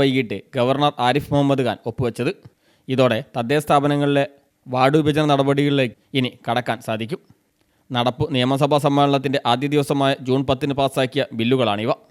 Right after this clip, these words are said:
രണ്ടായിരത്തി ഒന്നിലെ സെൻസസിൻ്റെ അടിസ്ഥാനത്തിലാണ് നിലവിലുള്ള വാർഡുകൾ. അവസാനം നടന്ന രണ്ടായിരത്തി പതിനൊന്നിലെ സെൻസസിൻ്റെ അടിസ്ഥാനത്തിൽ വാർഡ് വിഭജിക്കാൻ രണ്ടായിരത്തി ഇരുപതിൽ നിയമസഭ ബില്ല് പാസ്സാക്കിയിരുന്നു. എന്നാൽ കോവിഡ് കാരണം നടപ്പായില്ല. അതേ ബില്ലാണിപ്പോൾ നിയമമാവുന്നത്. ബില്ലിനെതിരെ പ്രതിപക്ഷ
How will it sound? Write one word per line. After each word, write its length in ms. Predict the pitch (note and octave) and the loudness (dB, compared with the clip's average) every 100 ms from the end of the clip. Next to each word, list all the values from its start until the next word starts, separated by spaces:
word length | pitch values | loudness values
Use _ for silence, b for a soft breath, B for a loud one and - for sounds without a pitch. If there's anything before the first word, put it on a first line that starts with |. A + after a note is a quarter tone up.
| _ _ _ | _ _ _
രണ്ടായിരത്തി 420 | D#3+ F3 G#3 G#3 A3+ | -2 4 4 4 2
ഒന്നിലെ 220 | G#3+ G3 - | 2 0 -2
സെൻസസിൻ്റെ 460 | D3+ D3 F3 F3+ F#3 | -2 -4 -4 -2 0
അടിസ്ഥാനത്തിലാണ് 600 | F3 E3+ E3 D#3+ D#3+ C#3+ - C3 | 0 0 -2 0 0 0 -4 -2
നിലവിലുള്ള 400 | C3 D3 C#3+ A2+ | 0 0 0 0
വാർഡുകൾ. 300 | A2 G#2+ A#2+ - _ _ - | 0 0 -2 -4 _ _ -6
അവസാനം 340 | A#2+ B2+ D3 D3+ | -4 0 0 2
നടന്ന 200 | D3+ C#3+ D3 | 0 -2 -2
രണ്ടായിരത്തി 380 | A#2+ A#2+ C#3 C#3 C#3 | -2 0 0 -2 -2
പതിനൊന്നിലെ 460 | B2+ C#3 D3 D3 C#3+ | -2 -2 -2 -2 -2
സെൻസസിൻ്റെ 420 | C#3 C#3+ C#3+ C#3 | -6 -8 -4 -4
അടിസ്ഥാനത്തിൽ 460 | C3 C#3 B2+ G#2+ G#2+ b b b A#2+ | -2 -2 -4 -6 -10 b b b 0
വാർഡ് 240 | A#2+ C#3 | 2 4
വിഭജിക്കാൻ 440 | D#3 D3+ C#3+ C#3 C#3 - B2 | 4 2 0 -2 -2 -2 -2
രണ്ടായിരത്തി 360 | B2 C#3 C#3 C3 | 2 2 0 -2
ഇരുപതിൽ 300 | C3 C#3 C#3 - _ _ B2+ | -2 -2 -4 -10 _ _ -2
നിയമസഭ 440 | B2+ C#3 D3 D3 B2 | 0 0 0 0 -2
ബില്ല് 220 | B2+ C3+ - | -4 -2 -2
പാസ്സാക്കിയിരുന്നു. 640 | B2 B2+ A#2+ A#2 A2+ C#3 E3+ _ | -2 0 -2 -2 -4 -4 -6 _
എന്നാൽ 180 | A#2 C3 - | -4 -4 -2
കോവിഡ് 300 | A#2+ B2 D3 C3 | 0 0 2 0
കാരണം 240 | A2+ G2+ A2 | 0 -4 -8
നടപ്പായില്ല. 400 | G#2+ A2 A2 C3 - _ - | -4 -4 -2 -4 -8 _ -6
അതേ 140 | A2+ C3 | -2 0
ബില്ലാണിപ്പോൾ 500 | C3 C3+ C#3+ B2+ G#2 - A#2 | 0 2 2 0 -6 -8 -4
നിയമമാവുന്നത്. 580 | A2+ A#2+ G#2 G#2 A2 D#3 - _ _ _ _ - D3+ | -2 -2 -2 -2 -2 -2 -6 _ _ _ _ -4 0
ബില്ലിനെതിരെ 500 | F#3+ A3+ G#3+ G3+ G3+ - | 2 4 4 4 2 0
പ്രതിപക്ഷ 340 | D3+ E3 F#3+ | -2 0 0